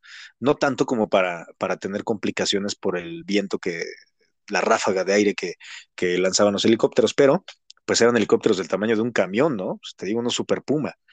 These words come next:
Entonces, eh, ya en los últimos dos que aterrizaban al mismo tiempo, pues ya, como todos eran iguales, pues era una medida ahí de, de precaución, ¿no? Para saber en cuál venía el presidente, pues no lo sabías, bajaba de cualquiera de esos dos.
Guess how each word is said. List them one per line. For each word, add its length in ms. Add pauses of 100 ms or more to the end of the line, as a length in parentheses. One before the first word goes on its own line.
(360)
Entonces, 600 (260)
eh, 320
ya 120
en 120
los 180
últimos 360
dos 180
que 80
aterrizaban 500
al 80
mismo 260
tiempo, 300
pues 200
ya, 300 (300)
como 240
todos 260
eran 180
iguales, 520 (300)
pues 100
era 120
una 120
medida 340
ahí 100
de, 260
de 240
precaución, 600
¿no? 120
Para 180
saber 260
en 80
cuál 220
venía 260
el 80
presidente, 380
pues 140
no 80
lo 80
sabías, 540
bajaba 380
de 120
cualquiera 400
de 80
esos 220
dos. 260